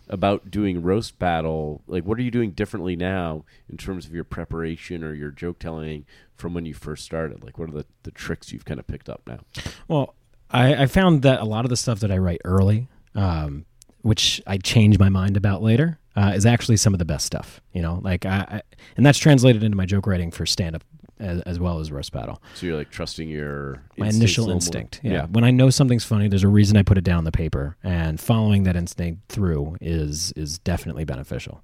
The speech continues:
Speaker 1: Yeah.
Speaker 2: Yeah.
Speaker 1: Okay. Is that it? Is that the one thing?
Speaker 2: I mean, that's probably, like, the, the main thing
Speaker 1: Can
Speaker 2: that
Speaker 1: you give
Speaker 2: I
Speaker 1: me an example of that? Like, what was a joke from
Speaker 2: From
Speaker 1: last
Speaker 2: last
Speaker 1: night
Speaker 2: night.
Speaker 1: that you used that you, you did that with?
Speaker 2: Okay, so I told Pedro that he looked like, uh, he was, uh,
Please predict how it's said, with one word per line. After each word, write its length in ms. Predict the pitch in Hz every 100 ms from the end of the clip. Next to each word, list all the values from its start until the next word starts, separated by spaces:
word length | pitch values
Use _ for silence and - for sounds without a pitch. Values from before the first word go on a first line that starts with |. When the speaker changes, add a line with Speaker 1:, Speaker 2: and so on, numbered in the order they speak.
| -
Speaker 1:
Yeah. 240 | 90 69 - -
Speaker 2:
Yeah. 180 | 60 - _ _ _ -
Speaker 1:
Okay. 300 | - - - - -
Is 100 | 87
that 180 | 95 87
it? 220 | 104 - -
Is 60 | - 90
that 60 | 90
the 60 | 82
one 200 | 95 87
thing? 400 | 82 92 113 127 -
Speaker 2:
I 40 |
mean, 100 | 175
that's 120 | 170
probably, 240 | - 175 147
like, 120 | 127
the, 220 | 113 95 87 110
the 100 | 107
main 360 | 110 117 123
thing 260 | 123 147 143
Speaker 1:
Can 60 | 143
Speaker 2:
that 80 |
Speaker 1:
you 60 | 143
give 60 | 113
Speaker 2:
I 40 |
Speaker 1:
me 60 | 98
an 60 |
example 560 | 87 80 85 87 110 107
of 60 | 107
that? 260 | 123 151
Like, 160 | 87 85
what 160 | 98 85
was 160 | 95
a 80 | 92
joke 400 | 80 95 90 85
from 480 | - 90 82 80 76 - _ - -
Speaker 2:
From 120 | - 87
Speaker 1:
last 180 | 82
Speaker 2:
last 100 | 80
Speaker 1:
night 160 | 95 87
Speaker 2:
night. 80 | 78
Speaker 1:
that 160 | 80
you 140 | 69 76
used 260 | 71 71 -
that 240 | 73 71
you, 140 | 78
you 220 | 71 73 76
did 260 | - 78
that 240 | 71 67 -
with? 140 | 67 - - -
Speaker 2:
Okay, 260 | 190 127 123
so 180 | - 127
I 180 | 120 117
told 720 | - - 123 120 120 113 -
Pedro 360 | - 113 104 110
that 120 | 98
he 80 | 98
looked 280 | 95 104 -
like, 360 | 101 90 - - -
uh, 280 | 95 87 85
he 300 | - 101 90
was, 520 | 87 85 85 - -
uh, 260 | 82 65